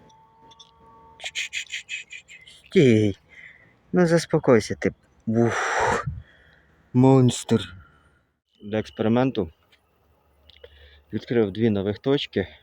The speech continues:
без годування, без нічого. Сижу, е, півгодинки, жодного клювання. Зараз починаю годувати.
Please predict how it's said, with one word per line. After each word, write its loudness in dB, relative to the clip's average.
без -2
годування, -2
без -6
нічого. -10
Сижу, -6
е, -16
півгодинки, 0
жодного -2
клювання. -6
Зараз -2
починаю -6
годувати. -2